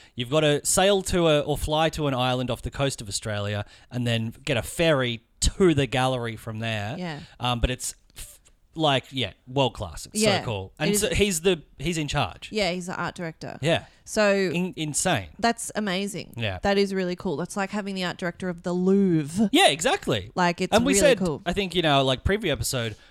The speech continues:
Speaker 1: why is he bothering <laughs> with Survivor? Like,
Speaker 2: And he's such a sweetheart
Speaker 1: yeah,
Speaker 2: as well.
Speaker 1: yeah, yeah.
Speaker 2: Um, uh, yeah, so that was really cool. Uh, Ferris, Ferris is still gunning for Kirby,
Speaker 1: Yeah.
Speaker 2: even though, again, on, there's some really easy votes.
Speaker 1: Yeah.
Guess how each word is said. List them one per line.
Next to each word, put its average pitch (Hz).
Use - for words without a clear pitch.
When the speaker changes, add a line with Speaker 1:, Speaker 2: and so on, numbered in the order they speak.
Speaker 1:
why 247
is 320
he 370
bothering 208
<laughs> 180
with 247
Survivor? 156
Like, 185
Speaker 2:
And 339
he's 415
such 466
a 480
sweetheart 381
Speaker 1:
yeah, 277
Speaker 2:
as 269
well. 226
Speaker 1:
yeah, 147
yeah. 185
Speaker 2:
Um, 185
uh, 208
yeah, 196
so 185
that 175
was 180
really 170
cool. 170
Uh, 190
Ferris, 262
Ferris 190
is 196
still 233
gunning 220
for 220
Kirby, 240
Speaker 1:
Yeah. 214
Speaker 2:
even 208
though, 208
again, 208
on, 196
there's 190
some 175
really 247
easy 269
votes. 254
Speaker 1:
Yeah. 131